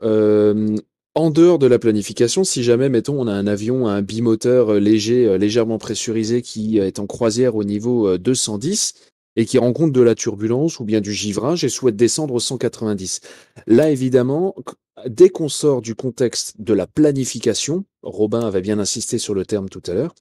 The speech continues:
dès qu'on sort de ce cadre, on est, euh, totalement libre. C'est-à-dire que, évidemment,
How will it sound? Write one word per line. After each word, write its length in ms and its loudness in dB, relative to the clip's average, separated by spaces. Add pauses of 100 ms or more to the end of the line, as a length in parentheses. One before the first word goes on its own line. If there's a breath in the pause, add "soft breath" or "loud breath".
(640)
dès 180 4
qu'on 160 4
sort 240 0
de 100 2
ce 140 -2
cadre, 340 0 (440)
on 200 4
est, 280 6 (440)
euh, 320 2 (140)
totalement 440 2
libre. 260 -8 (120)
C'est-à-dire 440 2
que, 120 -6 (120)
évidemment, 640 0